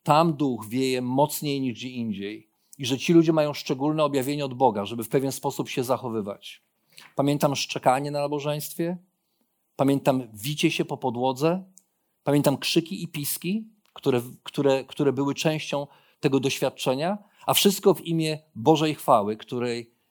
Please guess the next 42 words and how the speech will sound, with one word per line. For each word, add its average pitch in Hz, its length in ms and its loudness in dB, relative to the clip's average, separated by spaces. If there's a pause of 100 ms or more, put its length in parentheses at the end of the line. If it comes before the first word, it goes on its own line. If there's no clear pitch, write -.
(240)
nie 123 80 -2
za 127 80 0
bardzo 156 260 4
można 147 220 2
było 139 140 0
się 143 100 -6
doszukać, - 760 -4 (680)
ale 120 180 4
wszystko 180 300 4
było 160 220 4
to 160 260 0
szczególnym 175 520 6
namaszczeniem 156 560 -2
ducha. 123 340 -6 (160)
Dzisiaj, 110 420 -2
kiedy 123 220 -8
porozmawiacie 143 520 0
z 147 60 -2
ludźmi 147 380 -4 (260)
patrzącymi 156 540 0
z - 100 -4
perspektywy 175 580 0
czasu, 139 360 2
znam 151 260 2
ludzi, 160 280 0
którzy 131 380 -4 (280)
prowadzili 147 480 4
tak 185 140 0
swoje 170 220 -2
kościoły, 160 480 0
dzisiaj 143 280 -2
odżegnują 160 600 2
się 117 200 -6
od - 140 -18
tego 101 240 -8
i - 20 -2
mówią: 135 220 -2
„Nie, 156 140 -2
nie, 151 140 -2
to 139 100 -6
było 139 220 -4
zwiedzenie”. 117 640 -4